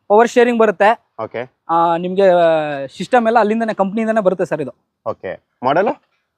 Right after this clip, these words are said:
Speaker 1: ಹತ್ತೊಂಬತ್ತು ಸಿಂಗಲ್ ಓನರ್ ಸರ್.
Speaker 2: ಓಡಿರೋ ಸರ್?
Speaker 1: ಸರ್, ಮೂವತ್ತೆಂಟು ಸಾವಿರ ರನ್ ಆಗಿದೆ ಸಿಂಗಲ್ ಓನರ್.
Speaker 2: ಪಾಸಿಂಗ್ ಡನ್ ಸರ್ ಇದ್ರದ್ದು?
Speaker 1: ಸರ್, ಮಾಮೂಲಿ ಸಾವಿರದ ಮುನ್ನೂರು ಕೆ ಜಿ ಇದೆ, ಎರಡು,
Speaker 2: ಹ್ಮ್.
Speaker 1: ಎರಡು ಟನ್ ಹಾಕ್ಬೋದು ಸರ್.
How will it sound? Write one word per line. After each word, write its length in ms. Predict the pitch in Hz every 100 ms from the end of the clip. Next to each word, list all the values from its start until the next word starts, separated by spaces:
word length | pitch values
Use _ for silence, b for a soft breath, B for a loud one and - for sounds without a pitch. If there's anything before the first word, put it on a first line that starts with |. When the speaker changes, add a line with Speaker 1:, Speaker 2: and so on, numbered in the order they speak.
| -
Speaker 1:
ಹತ್ತೊಂಬತ್ತು 460 | - 247 247 247
ಸಿಂಗಲ್ 280 | 247 233 233
ಓನರ್ 200 | 220 196
ಸರ್. 360 | 143 - _ 139
Speaker 2:
ಓಡಿರೋ 240 | 165 170
ಸರ್? 220 | 165 320 _ _ _ _ _ _ -
Speaker 1:
ಸರ್, 120 | 214
ಮೂವತ್ತೆಂಟು 420 | 226 254 247 233
ಸಾವಿರ 200 | 254 240
ರನ್ 80 | 220
ಆಗಿದೆ 260 | 220 202
ಸಿಂಗಲ್ 280 | 180 208 214
ಓನರ್. 220 | 202 165 127 _ _
Speaker 2:
ಪಾಸಿಂಗ್ 300 | 143 170 185
ಡನ್ 120 | 127 98
ಸರ್ 180 | 104
ಇದ್ರದ್ದು? 220 | 90 85 90 _ _ _ _ _ _ _ _ _
Speaker 1:
ಸರ್, 180 | 220 214
ಮಾಮೂಲಿ 440 | 196 247 254 247
ಸಾವಿರದ 240 | 214 226 233
ಮುನ್ನೂರು 240 | 233 233
ಕೆ 120 | 240
ಜಿ 100 | 226
ಇದೆ, 380 | 196 196 226 _ 170
ಎರಡು, 180 | 220
Speaker 2:
ಹ್ಮ್. 100 | 240
Speaker 1:
ಎರಡು 140 | 226 208
ಟನ್ 140 | 240
ಹಾಕ್ಬೋದು 300 | 190 180 175
ಸರ್. 120 | 127